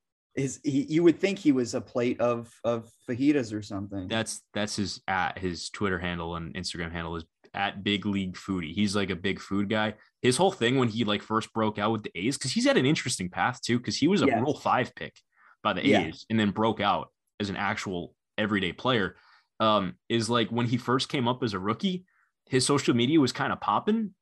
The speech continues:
Speaker 2: was kind
Speaker 1: Mm-hmm.
Speaker 2: of, uh, popular among, like, fans and stuff a-, a-, and people in baseball media, because
Speaker 1: Yeah.
Speaker 2: he was, like, visiting these big league cities for the first time and asking people for, like, food recommendations and checking out these food places while he was in these
Speaker 1: Yeah.
Speaker 2: cities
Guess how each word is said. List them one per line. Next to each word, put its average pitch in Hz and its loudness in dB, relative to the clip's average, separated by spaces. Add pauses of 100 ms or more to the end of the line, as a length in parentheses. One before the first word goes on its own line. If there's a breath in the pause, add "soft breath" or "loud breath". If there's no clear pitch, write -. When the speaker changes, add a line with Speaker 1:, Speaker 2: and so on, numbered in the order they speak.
(140)
Speaker 2:
was 120 0
kind 123 0
Speaker 1:
Mm-hmm. 95 2
Speaker 2:
of, 87 -12
uh, 98 2
popular 208 2
among, 117 2
like, 87 -4
fans 139 0
and 214 0
stuff 214 -2 (100)
a-, - -6 (100)
a-, 104 -4
and 107 -2
people 127 0
in 107 4
baseball 107 2
media, 117 2 (400 soft breath)
because 127 2
Speaker 1:
Yeah. - -2
Speaker 2:
he 131 4
was, 156 4
like, 127 2
visiting 123 0
these 117 0
big 107 -2
league 110 -2
cities 113 -2
for - -4
the 170 0
first 185 -2
time 185 0
and 110 2
asking 101 -2
people 117 -2
for, 107 -4
like, 95 0
food 120 0
recommendations 131 2
and 92 -4
checking 107 -2
out 95 0
these 92 -6
food 107 0
places 98 -2
while 90 0
he 98 0
was 95 -4
in 92 -4
these 110 -2
Speaker 1:
Yeah. 107 -4
Speaker 2:
cities 107 -2